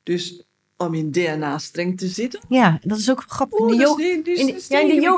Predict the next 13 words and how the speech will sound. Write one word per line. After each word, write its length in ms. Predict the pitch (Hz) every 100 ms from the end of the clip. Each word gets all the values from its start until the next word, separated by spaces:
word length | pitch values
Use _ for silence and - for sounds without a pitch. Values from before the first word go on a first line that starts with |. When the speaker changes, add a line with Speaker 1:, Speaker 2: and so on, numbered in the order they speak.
| 339
Speaker 1:
ingewikkeld. 60 | 262 262
Speaker 2:
doen 100 | 233
ze 60 | 302
dit. 260 | 226 - _
Speaker 1:
Ah, 100 | - -
bij 80 | 349
de 60 | 262
yoga 160 | 269 294
Speaker 2:
Ook 80 |
vaak. 260 | 277 247 220
Speaker 1:
wel. 140 | 190 196 -
Speaker 2:
Ja. 280 | 294 240 -
Speaker 1:
Ja. 340 | 269 196 -